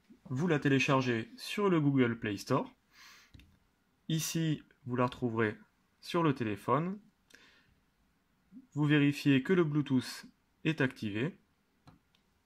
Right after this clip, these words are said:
À partir de là, vous allez trouver votre machine dans l'application.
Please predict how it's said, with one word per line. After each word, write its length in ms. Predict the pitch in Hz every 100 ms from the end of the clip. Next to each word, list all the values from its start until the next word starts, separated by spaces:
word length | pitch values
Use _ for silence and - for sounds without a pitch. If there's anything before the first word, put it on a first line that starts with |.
| _ _ _ _ - _ _ _ _ _ -
À 80 | 160
partir 360 | 165 - 156
de 80 | 151
là, 300 | 151 147 139 - _ _ _ -
vous 140 | 120
allez 160 | 127 123
trouver 640 | - 139 127 123 117 - _ _ _ -
votre 300 | 120 175 -
machine 580 | 143 143 - 139 120 92 _ _ _ _ _ _ -
dans 120 | 151
l'application. 720 | 165 143 131 113 - 101 135